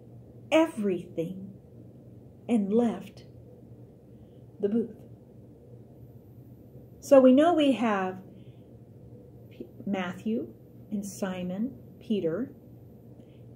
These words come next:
Andrew, James, and John. But eventually, Jesus would have twelve disciples. So we have these five, but there was also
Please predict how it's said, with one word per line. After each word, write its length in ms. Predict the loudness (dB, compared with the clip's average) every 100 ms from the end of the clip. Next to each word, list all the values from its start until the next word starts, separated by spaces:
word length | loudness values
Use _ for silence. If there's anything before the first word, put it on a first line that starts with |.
| 0
Andrew, 460 | 4 4 2 -2
James, 400 | -2 -6 -6 -6
and 140 | -6 -6
John. 440 | -6 -6 -10 -14 -20 -20 -20 -20 -20 -20 -20 -20 -20 -10
But 260 | 4 6 6
eventually, 920 | 4 4 4 2 0 0 0 -2 -6 -10 -20 -20 -8
Jesus 540 | 0 0 0 -4 -2
would 140 | 0 0
have 480 | -2 -6 -6 -10
twelve 360 | -2 0 0 -4
disciples. 680 | -8 -6 -4 -4 -8 -14 -18 -20 -20 -20
So 460 | 0 4 4 2 0
we 140 | 0 0
have 400 | 0 0 0 0
these 260 | -2 -2
five, 480 | -6 -4 -4 -8 -12 -16 -20 -4
but 200 | 0 4
there 160 | 6 6
was 160 | 2 0
also 680 | 0 2 0 -2 -2 -2 -6